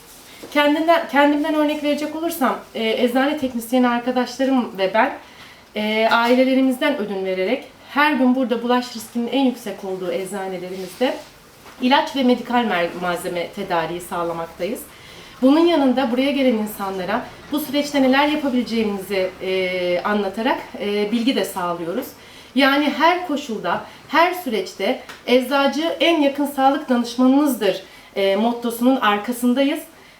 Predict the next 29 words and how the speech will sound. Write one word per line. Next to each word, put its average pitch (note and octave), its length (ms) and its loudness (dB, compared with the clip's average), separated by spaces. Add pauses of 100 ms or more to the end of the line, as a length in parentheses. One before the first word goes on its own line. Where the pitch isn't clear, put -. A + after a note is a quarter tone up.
E, A3 300 2
ve B3 160 4
bunu, D4+ 400 2
e, A3 580 2 (200)
her D4 200 4
anlamda B3 560 4
yapmaya G#3+ 460 0
çalışıyoruz E3 500 -8
bu E3 160 -8
zor D#3+ 100 -4
şartlarda. E3+ 760 -2 (480)
Keza, C4 580 4
e, G#3 320 2
poliklinik B3+ 540 2
yapan, B3+ 480 2
acilde G#3 500 -2
çalışan B3 580 0
hemşire A3+ 300 0
arkadaşlarım, B3 580 0
doktor G#3+ 240 -2
arkadaşlarım, B3 640 0 (340)
acil G#3 300 0
tıp - 240 -10
teknisyeni C4 500 0
arkadaşlarımız A#3+ 800 0
da, F3+ 160 0 (440)
e, F3+ 320 0
aynı, F3 400 -2 (240)
e, E3+ 680 -4